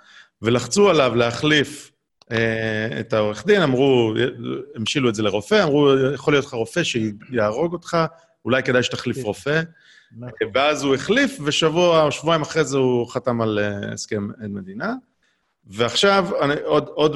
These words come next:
Speaker 1: אמירה אחת שלי, ואז אתה תתייחס לזה בתור מי שבאמת מהמקצוע של חקירות. ברגע שעמית סגל פרסם את זה ביום שישי, הייתה כמעט דממה.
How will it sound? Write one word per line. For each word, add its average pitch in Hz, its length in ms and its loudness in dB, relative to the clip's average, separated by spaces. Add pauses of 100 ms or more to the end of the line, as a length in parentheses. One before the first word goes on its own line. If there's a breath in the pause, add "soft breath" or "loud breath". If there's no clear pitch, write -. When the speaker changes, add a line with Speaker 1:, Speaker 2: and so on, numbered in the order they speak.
(200)
Speaker 1:
אמירה 139 300 4
אחת 139 200 -2
שלי, 147 300 2
ואז 120 260 2
אתה 120 260 0
תתייחס - 520 -10
לזה 127 140 -8
בתור 104 500 0
מי 107 100 -8
שבאמת 101 480 -10
מהמקצוע 95 520 -8
של 98 160 -12
חקירות. 147 600 -6 (1300 soft breath)
ברגע 185 260 2
שעמית 170 400 2
סגל 151 440 2 (380)
פרסם 139 420 0
את 113 80 0
זה 110 80 -2
ביום 113 240 2
שישי, 233 600 -2 (560)
הייתה 185 280 0
כמעט 175 520 -2 (120)
דממה. 131 400 0